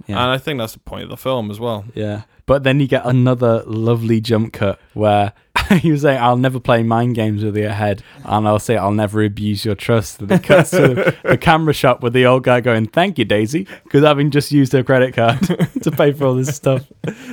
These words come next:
Speaker 1: So there's some, there's just some really good
Speaker 2: Just great
Speaker 1: comedic
Speaker 2: jump
Speaker 1: editing.
Speaker 2: cuts.
Speaker 1: Yeah.
Speaker 2: Yeah.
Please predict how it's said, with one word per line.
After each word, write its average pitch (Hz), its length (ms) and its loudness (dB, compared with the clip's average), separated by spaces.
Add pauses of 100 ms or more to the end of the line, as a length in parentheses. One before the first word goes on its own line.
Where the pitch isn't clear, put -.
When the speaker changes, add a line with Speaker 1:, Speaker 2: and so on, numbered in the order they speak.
(140)
Speaker 1:
So 208 400 -2
there's 214 200 -2
some, 190 340 -6 (240)
there's 165 240 0
just 160 160 -8
some 156 160 -6
really 165 240 -2
good 139 360 0 (140)
Speaker 2:
Just - 260 -10
great 165 380 2
Speaker 1:
comedic 127 60 0
Speaker 2:
jump 127 160 -4
Speaker 1:
editing. 120 380 0
Speaker 2:
cuts. 107 100 -8
Speaker 1:
Yeah. 151 120 -8
Speaker 2:
Yeah. 120 280 2